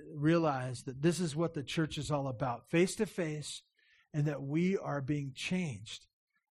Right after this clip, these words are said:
that we would be, uh, a picture of God's blessing, a trophy of his grace. Each one of us, because of what he has done. Please join with me in prayer. Father God, thank you for this morning.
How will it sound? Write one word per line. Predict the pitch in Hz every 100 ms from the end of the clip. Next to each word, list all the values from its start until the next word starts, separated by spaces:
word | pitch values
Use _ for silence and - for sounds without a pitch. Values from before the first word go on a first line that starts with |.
| -
that | 139
we | 151 170
would | 170 151 123
be, | 156 147 143 139 _ _
uh, | 135 135 135
a | 135
picture | - 202 202 - 139 117 110 _ _ _ -
of | 135
God's | 139 127 127
blessing, | 143 147 147 143 117
a |
trophy | - 165 165 170 143 123
of | 117
his | 117
grace. | 110 131 117 104 - - _ _ _ _ _ _ _ _ _ _ _ _
Each | 180 175 -
one | 160
of | 127
us, | 113 - - - _ _
because | 131 - 127 120
of | 113
what | 113
he | 107
has | 104
done. | - 104 - _ _ _ _ _ _ _ _ _ - _
Please | - 139
join | - 120 110
with | 113 123
me | 107
in | 98
prayer. | 107 107
Father | - 151 143
God, | 143 131
thank | 156 147 151
you |
for | 127 131
this | 123 -
morning. | 143 151 160 151